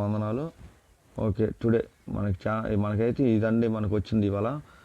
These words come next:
కృష్ణాష్టమి గురించి అయితే నేను ఒక బ్యానర్ అయితే సైజ్ అయితే తీసుకొని నేనైతే ఈ షేప్లో పెట్టేసుకున్నాను already.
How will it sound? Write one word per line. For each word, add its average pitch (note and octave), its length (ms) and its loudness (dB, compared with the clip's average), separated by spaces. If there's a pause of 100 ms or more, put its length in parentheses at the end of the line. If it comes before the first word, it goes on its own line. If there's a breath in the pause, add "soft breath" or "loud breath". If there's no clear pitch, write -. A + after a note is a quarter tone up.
(120)
కృష్ణాష్టమి A2 600 2
గురించి G#2 360 4
అయితే G#2+ 180 0
నేను G#2 200 -2
ఒక F#2+ 120 4
బ్యానర్ G#2 280 0
అయితే G#2+ 220 -2
సైజ్ G#2 220 4
అయితే G#2 180 0
తీసుకొని A2 580 -2
నేనైతే G2+ 380 0
ఈ G#2+ 40 6
షేప్లో G2+ 300 4
పెట్టేసుకున్నాను F#2+ 680 2
already. A2+ 240 0